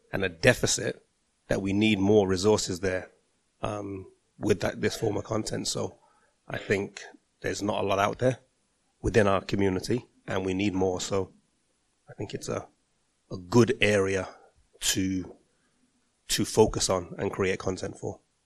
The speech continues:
'cause it's vastly needed. Just walking around the workshops here, when I was bouncing around, the ones dealing with these issues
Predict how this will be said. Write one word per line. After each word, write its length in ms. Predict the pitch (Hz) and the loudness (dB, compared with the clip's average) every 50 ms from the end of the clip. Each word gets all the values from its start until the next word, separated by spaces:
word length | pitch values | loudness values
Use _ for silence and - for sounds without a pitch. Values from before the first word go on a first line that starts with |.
| _ | _
'cause 120 | - - 92 | -8 -4 -4
it's 140 | 95 92 - | -4 -4 -6
vastly 500 | - - - 113 101 - - - 98 92 | -10 -6 -4 -4 -2 -4 -4 -6 -6 -4
needed. 360 | 98 98 95 92 95 - - _ _ _ _ _ _ _ - | -4 -4 -6 -6 -8 -12 -14 _ _ _ _ _ _ _ -2
Just 180 | - 120 101 98 | 0 0 2 4
walking 320 | 107 110 107 - - 101 | 4 4 4 4 4 2
around 240 | 95 98 95 98 98 | 2 2 0 0 0
the 80 | 92 92 | 0 2
workshops 460 | 95 98 98 - - - 98 - - | 2 2 0 0 0 -2 -2 0 2
here, 300 | 110 107 101 95 90 - - _ _ _ _ _ _ _ _ _ _ | 4 4 4 4 2 -2 -10 _ _ _ _ _ _ _ _ _ _
when 120 | - 120 107 | -10 -8 -6
I 40 | 107 | -6
was 240 | 107 104 95 - | -6 -8 -8 -10
bouncing 440 | - - 104 101 98 95 - - 95 | -6 0 0 0 0 0 -2 -4 -2
around, 440 | 92 95 101 101 98 95 95 92 90 - _ _ _ _ _ _ - | -2 0 0 0 0 -2 -4 -6 -8 -12 _ _ _ _ _ _ -6
the 80 | - 101 | -2 2
ones 280 | 104 110 107 104 98 | 4 4 4 2 0
dealing 360 | 90 110 110 113 107 107 104 | 2 2 4 4 4 2 2
with 140 | 98 98 95 | 0 -2 -2
these 240 | 98 104 101 95 98 | -2 -2 -2 0 0
issues 520 | 101 95 - - 113 110 107 - - - | 0 -2 -2 -2 -4 -4 -4 -6 -10 -14